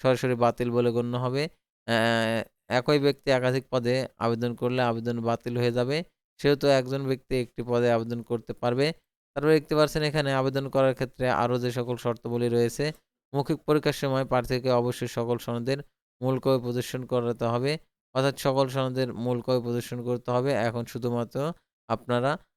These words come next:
আ, আ, আর কি আবেদনপত্রে সত্যায়িত, আ, কপিগুলো আর কি, আ, পাঠিয়ে দিবেন, অর্থাৎ যে ঠিকানাটা দিয়ে দিয়েছে। তো দেখতে পাচ্ছেন এখানে,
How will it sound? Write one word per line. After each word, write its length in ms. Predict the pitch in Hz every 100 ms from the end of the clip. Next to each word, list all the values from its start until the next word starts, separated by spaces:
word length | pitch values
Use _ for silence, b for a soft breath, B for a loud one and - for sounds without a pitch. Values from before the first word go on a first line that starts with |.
| _
আ, 40 | 117
আ, 540 | 117 87 113 113 113
আর 60 | 113
কি 220 | - 147 - _ _ _ _ _ _ _ _ _ _ _ _ _ _ _ _ _ -
আবেদনপত্রে 760 | 120 131 139 135 135 - 131
সত্যায়িত, 540 | 123 135 123 127 120 135
আ, 840 | 156 - _ _ 120 123 120 117 -
কপিগুলো 500 | 123 - 131 139 151
আর 160 | 135
কি, 180 | 127 139
আ, 380 | 196 _ _ - 117 117 113 110 110 - -
পাঠিয়ে 300 | 120 135 131
দিবেন, 280 | 135 156 143
অর্থাৎ 240 | 123 123
যে 140 | 117
ঠিকানাটা 500 | 120 123 120 117 117
দিয়ে 200 | 117 120
দিয়েছে। 300 | 123 127 151
তো 100 | 143
দেখতে 260 | 123 117 120
পাচ্ছেন 300 | 120 117 117
এখানে, 340 | 117 127 143